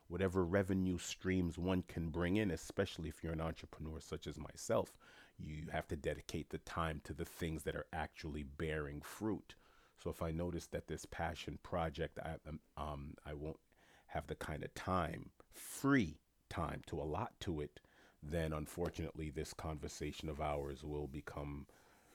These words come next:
infrequent, to say the least, um, which I don't want to happen because I'm enjoying it a great deal. I would like to do this forever, no matter where I am.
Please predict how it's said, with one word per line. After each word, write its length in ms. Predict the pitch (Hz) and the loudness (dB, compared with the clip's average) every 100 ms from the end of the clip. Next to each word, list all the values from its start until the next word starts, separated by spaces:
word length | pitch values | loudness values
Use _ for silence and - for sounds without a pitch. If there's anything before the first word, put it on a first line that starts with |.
| - - | -20 -10
infrequent, 800 | 80 78 - 113 101 82 - - - | -6 -4 2 2 2 -2 -8 -12 -8
to 100 | 82 | -4
say 220 | 85 78 | -2 -2
the 100 | 78 | 2
least, 460 | 98 85 - - - _ _ _ _ - | 2 0 -2 -12 -16 _ _ _ _ -12
um, 500 | 67 73 69 69 67 - _ - | -6 -4 -4 -6 -10 -12 _ -2
which 180 | 117 110 | 2 6
I 120 | 92 | 6
don't 300 | 85 90 82 | 6 2 2
want 200 | 85 80 | -4 -4
to 100 | 98 | -2
happen 380 | 90 104 98 82 | 2 2 2 -2
because 280 | 80 - 80 | -4 -2 0
I'm 180 | 82 80 | 0 0
enjoying 540 | 80 78 82 78 76 | -2 -2 -2 -2 -4
it 80 | 71 | -4
a 60 | 71 | -4
great 300 | 71 71 71 | -4 -4 0
deal. 280 | 101 82 78 | 2 2 0
I 60 | |
would 160 | 76 76 | -4 -2
like 220 | 76 76 | -2 -2
to 100 | - | -4
do 180 | 76 73 | -4 -4
this 380 | 73 73 - - - - - - | -4 -4 -6 -12 -18 -20 -20 -16
forever, 500 | - 92 85 90 80 | -2 2 4 4 2
no 120 | 78 | 0
matter 240 | 78 78 80 | 0 0 2
where 220 | 85 101 | 6 8
I 80 | 113 | 8
am. 320 | 131 95 | 6 2